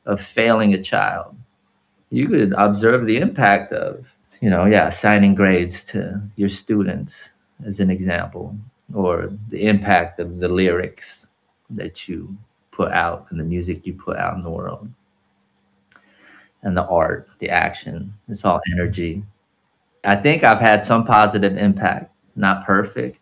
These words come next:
but if it gets better, it's 'cause I'm reflecting on it. And I think sometimes to the degree where, because of that, whatever, colonial conditioning, like, or maybe it's Catholic condition, you really go at yourself. And so trying to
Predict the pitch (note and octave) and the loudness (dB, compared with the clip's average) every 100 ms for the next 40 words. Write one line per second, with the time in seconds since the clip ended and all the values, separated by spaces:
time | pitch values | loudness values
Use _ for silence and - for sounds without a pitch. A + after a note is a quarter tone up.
0 | _ _ _ G2+ G2 G2+ F#2+ G2 - A2 | _ _ _ 0 2 2 0 2 4 4
1 | G#2+ F#2 F#2 F2+ F2 E2+ E2+ - F#2+ F#2 | 4 0 0 2 2 0 -2 -2 2 2
2 | - F#2+ E2 E2 F2+ - _ _ - - | 2 -2 -2 -4 -8 -12 _ _ -20 -20
3 | - - - _ _ _ - G2+ F2+ F#2 | -20 -20 -20 _ _ _ -8 -2 0 2
4 | G2 G#2+ G2 G2+ F#2+ - - F#2+ F#2 F2+ | 2 2 2 2 0 -2 -4 0 2 2
5 | E2+ F#2+ G2 F#2 F2+ F#2 - G#2+ - _ | 2 4 4 2 0 -4 -8 -14 -20 _
6 | - - - E2+ E2 D#2+ D2+ - - G2 | -12 -10 -6 -4 -2 0 0 -2 -6 -4
7 | F#2 E2 D#2+ - - F#2 F#2 G2 F#2 E2+ | -2 -2 -4 -8 -2 2 4 6 4 0
8 | - E2+ D#2+ D#2+ - D#2+ D2 C#2+ - - | -4 0 2 0 -2 -4 -2 -2 -6 -8
9 | - - E2+ F2 E2+ D2+ - - - F2+ | -12 -8 -2 0 0 -2 -6 -12 -2 0
10 | F2+ E2+ E2 - D#2+ D#2+ G2+ B2+ E2 E2 | 0 -4 -6 -4 -6 -4 -2 -2 0 0
11 | D2 C#2+ - D#2+ D2 D2 F2+ E2+ D2 F2+ | 0 -6 -2 0 0 -2 -6 -6 -8 -14
12 | - - - - - - _ _ - G2 | -10 -10 -10 -14 -20 -20 _ _ -20 -14
13 | E2+ - F2 D#2+ F#2 | -4 0 0 -2 -8